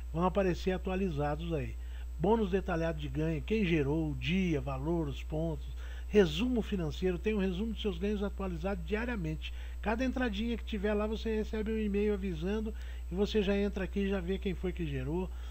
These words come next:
né? A opção de utilizar o seu saldo de Timol pra pagar franquia de, de afiliados, et cetera.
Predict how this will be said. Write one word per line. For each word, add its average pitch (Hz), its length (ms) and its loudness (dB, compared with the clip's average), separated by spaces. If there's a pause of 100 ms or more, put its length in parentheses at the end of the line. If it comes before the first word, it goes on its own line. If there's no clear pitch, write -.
(200)
né? 175 320 0
A 170 100 0
opção 202 420 2
de 185 120 2
utilizar 165 480 0
o - 20 -4
seu 156 180 -4
saldo 151 280 -2
de - 60 -6
Timol 151 220 -2
pra 156 120 -6
pagar 143 260 -4
franquia 139 400 -4
de, 143 240 -6
de 139 240 -4
afiliados, 190 560 -2
et 226 160 -6
cetera. 151 320 0